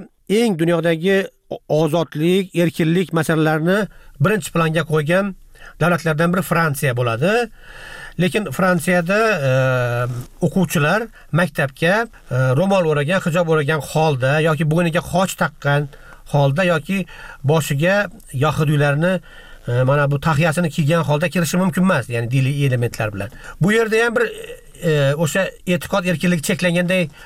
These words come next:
bo'lyapti. Lekin shu qonun qabul qilindi, ya'ni konstitutsion sud buni konstitutsiyaga zid deb topmadi Fransiyada. Buni nima deymiz? Ya'ni Amerikada ham shunaqa bor, boshqa joylarda ham bor.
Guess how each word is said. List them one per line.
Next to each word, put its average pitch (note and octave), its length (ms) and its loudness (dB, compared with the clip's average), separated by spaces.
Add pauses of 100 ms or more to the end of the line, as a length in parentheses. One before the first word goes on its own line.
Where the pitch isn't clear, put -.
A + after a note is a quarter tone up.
(160)
bo'lyapti. C#3+ 600 -2
Lekin A#3 440 0 (160)
shu - 120 -8
qonun A3+ 260 0
qabul G#3 360 0
qilindi, A#3 280 0
ya'ni F3 340 2
konstitutsion F#3 560 0
sud G3 220 -2
buni F#3+ 200 2 (100)
konstitutsiyaga E3+ 480 0
zid E3 200 -2
deb F3+ 140 -4
topmadi C#3 500 -2 (360)
Fransiyada. B2 600 -2
Buni A3 140 2
nima G3+ 200 2
deymiz? B2 180 -2
Ya'ni D#3 140 2
Amerikada F3+ 420 0
ham D#3+ 100 0
shunaqa C3+ 300 0
bor, C3 180 4
boshqa C#3+ 220 2
joylarda A#2+ 340 0
ham A2 140 -6
bor. A2 140 -4